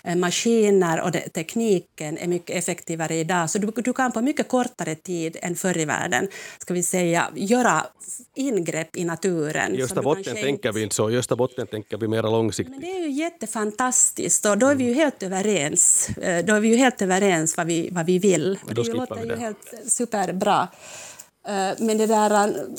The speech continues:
Speaker 1: jag förstår inte heller vad du är rädd för. Om, om, om, om Mikael här säger att det inte egentligen förändrar någonting, utan man bara skapar ett enhetligt system som man gör i alla andra landskap och där det inte har varit likadana motsättningar som du nu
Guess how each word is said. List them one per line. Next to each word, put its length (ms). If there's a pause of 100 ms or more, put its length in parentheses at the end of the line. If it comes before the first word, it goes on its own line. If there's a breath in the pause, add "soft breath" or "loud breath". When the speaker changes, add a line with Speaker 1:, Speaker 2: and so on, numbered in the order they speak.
(160)
Speaker 1:
jag 220
förstår 240
inte 160
heller 240
vad 120
du 120
är 140
rädd 220
för. 380 (120)
Om, 220
om, 280
om, 360
om 400 (100)
Mikael 420
här 140
säger 400
att 240
det 160
inte 180
egentligen 320
förändrar 600
någonting, 560
utan 180
man 120
bara 180
skapar 420
ett 140
enhetligt 760
system 640 (200 loud breath)
som 160
man 140
gör 240
i 60
alla 240
andra 260
landskap 680
och 60
där 180
det 120
inte 220
har 100
varit 260
likadana 500
motsättningar 760
som 220
du 120
nu 180